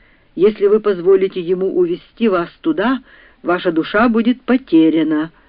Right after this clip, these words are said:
без надежды на искупление. Но так как он находится в изгнании, он не может вернуться туда без официального разрешения. Ничего еще не потеряно". Это разрешение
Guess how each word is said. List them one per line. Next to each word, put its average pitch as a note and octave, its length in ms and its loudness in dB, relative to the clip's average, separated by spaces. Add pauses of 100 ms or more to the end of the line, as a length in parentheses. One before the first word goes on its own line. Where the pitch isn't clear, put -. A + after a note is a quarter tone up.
(140)
без D#3+ 220 0
надежды F#3+ 600 0
на F3 200 -2
искупление. C#3 800 -2 (1120)
Но E4 120 -4
так G#3 200 0
как G#3 240 -6
он A3 260 4
находится F3+ 520 0
в E3 60 -2
изгнании, E3+ 800 0 (320)
он C#4 200 6
не D4+ 80 6
может D#4+ 380 2
вернуться G3+ 500 0
туда G3 280 0
без A#3 160 0
официального G#3 720 0
разрешения. F3+ 800 -2 (460)
Ничего A#3+ 380 4
еще D#3+ 260 0
не D3+ 120 0
потеряно". B2+ 580 -4 (1200)
Это G#3+ 220 -4
разрешение G#3+ 840 0